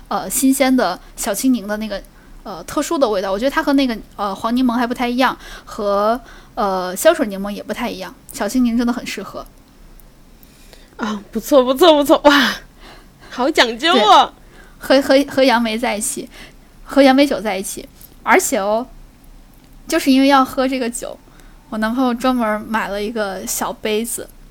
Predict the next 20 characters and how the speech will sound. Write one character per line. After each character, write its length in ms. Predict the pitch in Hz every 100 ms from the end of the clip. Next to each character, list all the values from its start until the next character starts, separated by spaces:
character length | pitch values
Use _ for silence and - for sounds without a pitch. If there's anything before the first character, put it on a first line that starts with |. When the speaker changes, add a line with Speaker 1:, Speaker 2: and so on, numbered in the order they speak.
| -
Speaker 1:
他 140 | - 349
是 80 | 403
买 220 | 294 202
了 40 |
一 80 | 254
套 340 | 269 - 415 285
酒 260 | - 208 196
具， 300 | - 208 - - - - -
就 160 | 285 285
全 200 | 262 226
都 80 |
是 140 | 277 285
那 60 |
种 120 | 269 226
磨 220 | 202 208
砂 240 | - 233
玻 280 | 233 240 233
璃 140 | 226
的， 160 | 185 147
就 160 | 226